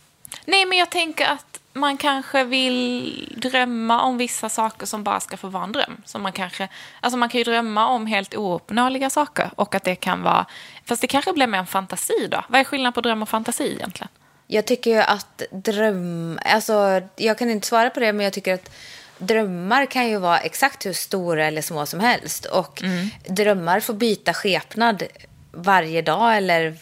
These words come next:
Speaker 2: var tredje dag. Men mål är
Speaker 1: Är det
Speaker 2: ju
Speaker 1: olika
Speaker 2: nå-
Speaker 1: män du tänker på där nu, eller?
Speaker 2: <laughs> Ja, men det skulle
Speaker 1: <laughs> Man
Speaker 2: vi ju
Speaker 1: byter
Speaker 2: in-
Speaker 1: skepnad för varje
Speaker 2: vi
Speaker 1: dag.
Speaker 2: skulle ju inte prata om det.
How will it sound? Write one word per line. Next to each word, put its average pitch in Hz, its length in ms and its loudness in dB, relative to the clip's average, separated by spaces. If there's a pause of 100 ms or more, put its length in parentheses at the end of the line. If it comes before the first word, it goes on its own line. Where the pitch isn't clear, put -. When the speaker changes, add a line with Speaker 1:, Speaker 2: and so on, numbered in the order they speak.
(280)
Speaker 2:
var 170 100 -2
tredje 180 500 -2
dag. 196 240 4 (400)
Men 202 240 2
mål 233 460 4
är 165 40 4 (120)
Speaker 1:
Är 170 40 4
det 160 60 6
Speaker 2:
ju 180 60 8
Speaker 1:
olika 190 320 6
Speaker 2:
nå- 202 60 0
Speaker 1:
män 165 320 4
du 151 100 4
tänker - 320 -4
på 156 140 0
där 131 140 -2
nu, - 160 -6
eller? 185 160 -6 (100)
Speaker 2:
<laughs> - 80 -20 (240)
Ja, 226 400 4
men 214 240 6
det 247 160 6
skulle 269 100 4
Speaker 1:
<laughs> 262 80 10
Man 240 60 6
Speaker 2:
vi 220 100 6
ju 202 60 10
Speaker 1:
byter 247 200 6
Speaker 2:
in- 233 60 4
Speaker 1:
skepnad 208 640 4
för 240 100 4
varje 226 220 6
Speaker 2:
vi 165 140 4
Speaker 1:
dag. 170 120 2
Speaker 2:
skulle 220 200 4
ju 226 100 4
inte 233 360 4
prata 220 280 2
om 185 60 0
det. 175 120 4